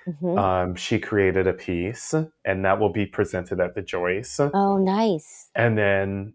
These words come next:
Speaker 2: yesterday, actually, we just started a new creation with a
Speaker 1: Uh-huh.
Speaker 2: duo named Bay and Asa.
Speaker 1: Oh, okay.
Speaker 2: Yeah, so we're in the second day of that process, and,
Speaker 1: Mm-hmm.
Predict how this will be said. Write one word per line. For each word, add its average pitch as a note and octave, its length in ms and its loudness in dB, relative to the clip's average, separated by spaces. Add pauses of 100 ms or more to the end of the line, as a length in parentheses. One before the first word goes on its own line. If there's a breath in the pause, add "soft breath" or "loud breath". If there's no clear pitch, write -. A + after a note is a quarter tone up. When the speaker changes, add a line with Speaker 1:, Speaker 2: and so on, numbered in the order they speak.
Speaker 2:
yesterday, A2 760 6
actually, F#2+ 520 0
we F#2+ 140 -2
just - 320 -6
started F#2+ 440 0
a F2+ 80 0
new C3+ 260 2
creation G#2 960 -2
with G2 200 -4
a G2 80 -2 (100)
Speaker 1:
Uh-huh. G2+ 200 -2
Speaker 2:
duo F#2+ 260 2
named F#2 440 -4 (100)
Bay F#2 200 0
and F2+ 240 -2
Asa. A#2+ 760 0 (180)
Speaker 1:
Oh, B3 460 4
okay. B3+ 540 2
Speaker 2:
Yeah, G2 520 2
so G#2 420 4
we're G#2 200 4
in G#2 100 0
the G2+ 80 -2
second G#2+ 500 -2
day F#2 320 0
of F2+ 180 -2
that F2 340 0
process, F2 840 -2
and, F#2+ 400 0
Speaker 1:
Mm-hmm. G3 80 -2